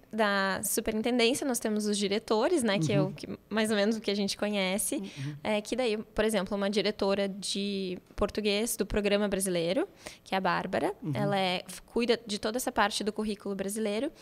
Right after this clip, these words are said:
Speaker 1: e um diretor de ensino e aprendizagem, que vai tá muito voltado também pras, ah, questões de aprendizado dos alunos e pra, ah, treinamento, é, dos professores.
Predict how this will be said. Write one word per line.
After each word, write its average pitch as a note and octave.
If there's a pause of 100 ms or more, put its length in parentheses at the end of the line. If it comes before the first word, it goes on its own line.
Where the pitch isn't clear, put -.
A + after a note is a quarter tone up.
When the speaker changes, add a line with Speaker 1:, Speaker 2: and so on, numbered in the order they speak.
(240)
Speaker 1:
e -
um C#4
diretor C4
de B3
ensino B3+
e A#3
aprendizagem, A3+
que -
vai G#3+
tá A3
muito A3+
voltado A#3+
também A3
pras, G#3+ (340)
ah, -
questões A3
de G#3+
aprendizado G#3
dos F#3+
alunos A#3+
e A3+
pra, A3+ (100)
ah, G#3
treinamento, A3 (120)
é, G3+
dos G3+
professores. -